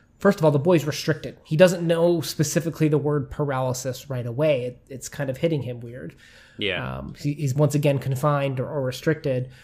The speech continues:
Speaker 1: But also now we're gonna start bringing in some of the big themes of this book, too, in terms of religion, with bringing in the simony from the ca-, uh, the Eucharist and, and, and such.
Speaker 2: I would also add on to there as well that,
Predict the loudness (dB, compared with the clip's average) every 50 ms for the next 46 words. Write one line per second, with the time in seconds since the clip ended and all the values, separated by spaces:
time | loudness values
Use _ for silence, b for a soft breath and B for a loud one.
0 | B B B 2 4 6 6 4 4 4 4 4 4 4 2 2 2 2 0 2
1 | 2 0 0 0 0 -2 -2 0 0 0 2 2 0 0 0 0 0 0 0 0
2 | -2 -2 0 0 0 0 0 0 0 0 0 0 -2 -4 -6 -4 -4 -4 -4 -4
3 | -4 -2 0 0 0 0 -2 -4 -6 -6 -6 -8 -6 -6 -4 -2 0 0 0 -2
4 | -2 -6 -6 -6 -6 -6 -6 -6 -4 -4 -4 -4 -4 -6 -6 -6 -6 -6 -4 -4
5 | -2 -2 -4 -4 -6 -8 -10 -10 -12 -12 -12 -12 -14 -12 -12 -12 -10 -10 -8 -4
6 | -4 -4 -6 -6 -10 -10 -10 -10 -12 -14 -12 -12 -12 -10 -10 -12 -14 -14 -16 -16
7 | -16 -16 -16 -16 -14 -12 -12 -8 -2 0 4 6 8 8 8 8 4 2 4 6
8 | 6 4 4 2 0 0 0 0 -2 -4 -4 -2 0 0 0 -2 -4 -4 -2 0
9 | 0 2 0 0 -2 -2 -2 0 0 -2 -2 -6